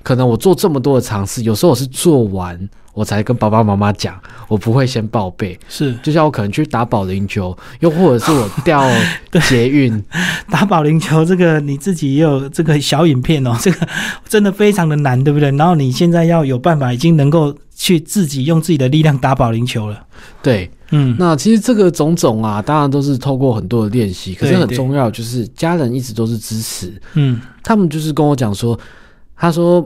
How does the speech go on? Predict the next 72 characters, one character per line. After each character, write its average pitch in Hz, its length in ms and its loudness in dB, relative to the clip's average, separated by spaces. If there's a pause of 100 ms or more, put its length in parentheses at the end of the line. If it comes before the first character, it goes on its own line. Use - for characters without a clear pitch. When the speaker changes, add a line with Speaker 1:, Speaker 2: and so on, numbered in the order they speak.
(120)
Speaker 1:
：“没 131 160 0
关 139 180 2
系， 131 240 -4 (200)
你 139 120 -4
就 151 140 2
尽 170 220 2
量 156 160 -2
闯。” 123 240 -4 (220)
你 104 120 -6
就 143 120 0
出 151 240 -2
去 156 140 2
都 131 140 0
闯， 104 320 -6
你 104 160 -6
去 151 340 -6
外 151 180 0
面 147 140 0
看 135 200 -4
你 110 80 -2
要 120 120 0
怎 127 160 -4
么 101 140 -4
用 120 240 0
怎 104 120 -6
么 104 120 -4
弄 127 120 0 (120)
都 156 100 2
没 143 140 0
关 127 180 0
系， 127 100 -6
你 123 140 -4
只 131 80 -6
要 131 80 0
记 131 220 -4
得 92 200 -10 (460)
家 131 220 0
永 117 120 2
远 104 160 0
在 104 140 -4
这 95 140 -8
边， 90 280 -16 (360)
当 302 180 2
你 107 120 0
累 123 200 2
的 98 100 -6
时 107 200 -6
候 101 100 -6
可 - 160 -4
以 98 60 -4
回 92 260 -14
来。 - 240 -18 (400)
那 208 100 0
这 202 120 0
对 214 120 0
我 135 140 2
来 95 140 -4
说 135 120 -8
就 135 140 -8
是 127 180 -10 (120)
一 202 100 2
直 - 160 -2
一 113 100 0
个， 104 320 -4 (220)
一 - 80 -4
个 160 100 0
很 127 160 0
强 - 240 -4
大 135 160 -2
的 107 80 -2
后 110 260 -2
盾， 92 220 -4